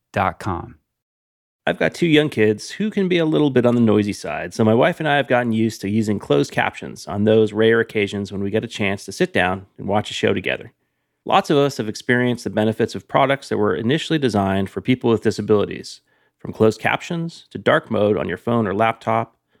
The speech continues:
Speaker 2: to voice to text, to electric toothbrushes. Designing products for all people, regardless of abilities, leads to greater adaptability, usability, customization, and personalization. With one billion people worldwide living with disabilities,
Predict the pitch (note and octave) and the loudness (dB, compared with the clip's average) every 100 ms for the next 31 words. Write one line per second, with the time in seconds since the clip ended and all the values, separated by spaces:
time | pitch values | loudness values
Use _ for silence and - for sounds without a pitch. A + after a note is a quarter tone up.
0 | _ - A#2 C3+ - C#3 - A2+ G#2+ - | _ -10 2 2 2 -4 0 0 0 -8
1 | - _ _ _ - G#2 G#2 A#2 A2 - | -20 _ _ _ -6 0 0 0 -6 -4
2 | G#2+ - D#2+ - - - - _ _ _ | -6 -4 -8 -8 -14 -18 -20 _ _ _
3 | _ _ - G#2 C#3+ G#3 F3 D3 C#3 - | _ _ -6 0 2 2 2 2 2 -2
4 | A#2+ - F#3 G3 G#2 - F#2+ G2 A2+ G#2+ | -10 -2 -2 0 -4 -4 -2 -2 -4 -6
5 | G2 B2+ F3 - D3+ G#2+ G2 F#2+ F#2+ G#2 | 0 0 0 -8 -6 0 0 0 -2 -2
6 | - - A2 D3+ - G#2 A#2 C3 C#3+ A2+ | -6 -6 0 0 -2 -2 2 4 4 4
7 | A2 B2 B2+ A#2+ A#2+ B2+ C#3 D3+ _ _ | 2 2 -2 0 0 2 0 -4 _ _
8 | A#2 D#3+ B2+ G2 F#2+ G2 G2+ C3+ _ _ | 2 4 4 4 4 2 0 -6 _ _
9 | - B2 - C#3+ G#2+ G2+ - G#2 A2+ _ | -2 0 2 0 2 0 0 -4 -4 _
10 | _ - B2+ C3 A#2 B2 A#2 A#2+ C3 - | _ -8 -4 0 0 2 0 2 -2 -2
11 | - - _ _ _ _ _ _ _ _ | -14 -20 _ _ _ _ _ _ _ _
12 | - - A2+ D#3+ F3 D#3 C#3+ B2 - G2+ | -14 -2 2 2 2 0 0 -4 -2 -2
13 | A2 D3 D#3+ G2 F2+ F#2 G2+ A2+ A#2+ A#2+ | 2 2 2 -2 -2 0 2 2 2 0
14 | A#2 - G#2+ F2+ F2+ F#2 - | -2 -2 0 0 0 -4 -4